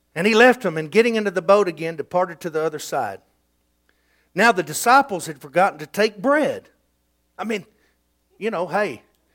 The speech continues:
they didn't take bread with them. They've been multiplying it. But these guys, they forgot to get something to eat. They di-, they didn't pack their lunch before they got in the boat. And he charged them, saying, "Listen,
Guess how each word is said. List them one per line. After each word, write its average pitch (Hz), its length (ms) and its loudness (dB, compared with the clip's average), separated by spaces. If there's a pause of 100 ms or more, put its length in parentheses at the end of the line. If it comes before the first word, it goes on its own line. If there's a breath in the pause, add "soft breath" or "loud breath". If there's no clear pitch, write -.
(880)
they 151 120 -2
didn't 190 220 -6
take 170 240 -2
bread 196 280 0
with 131 240 -4
them. 190 160 -16 (600)
They've 160 160 -6
been 185 160 -2
multiplying 147 680 -8
it. 190 140 -18 (440)
But - 140 -6
these 285 240 2
guys, 123 360 -6
they 190 120 4
forgot 135 400 -4
to 143 60 -18
get - 180 -8
something 214 260 -6
to 202 60 -4
eat. 247 340 -4
They 175 120 0
di-, 190 80 -8
they 160 160 -2
didn't 214 240 -14
pack 220 260 2
their 226 140 0
lunch 233 560 -4 (1080)
before 180 240 -4
they 180 80 -2
got 202 180 2
in 202 60 -12
the 220 80 -2
boat. 233 420 4 (840)
And 180 100 0
he 214 80 -2
charged 254 380 2
them, 175 100 -10
saying, 170 380 -6
"Listen, 190 340 0